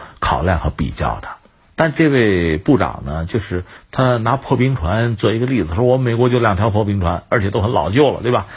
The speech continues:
拿这一个事情，拿这一个指标来说事儿，我觉得没什么意思。其实你说美国海军是不是世界上最强大的海军啊？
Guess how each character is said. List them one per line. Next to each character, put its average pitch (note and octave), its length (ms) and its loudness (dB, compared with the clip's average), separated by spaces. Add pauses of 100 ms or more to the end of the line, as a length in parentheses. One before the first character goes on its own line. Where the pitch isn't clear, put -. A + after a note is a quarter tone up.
(200)
拿 G#2+ 160 0
这 C3+ 160 2
一 G#2 320 2
个 F#3+ 160 4
事 - 260 -2
情， C#2 240 -6
拿 A2 160 -4
这 C#3 60 -4
一 A2+ 180 0
个 D#4+ 80 6
指 - 160 -6
标 C2+ 160 -4
来 C2+ 160 -4
说 C#2 180 -8
事 - 180 -8
儿， - 60 -14 (540)
我 G2+ 160 2
觉 F2 160 2
得 E2+ 100 2
没 E2+ 220 2
什 E2 160 0
么 E2 80 0
意 F#2+ 200 2
思。 - 260 -12 (400)
其 - 180 2
实 G#3 220 2 (160)
你 A#2+ 100 2
说 F#3 140 0
美 A2 180 2
国 C3 160 2
海 F2 200 0
军 B2+ 180 0
是 C#3 160 -2
不 C3+ 100 2
是 A2 80 -2
世 - 140 0
界 A#2 80 0
上 A#2+ 100 0
最 A#2 140 0
强 G#2+ 240 -4
大 A2 100 0
的 G#2+ 80 -2
海 F2 160 -6
军 A2 180 -2
啊？ G#2+ 140 -4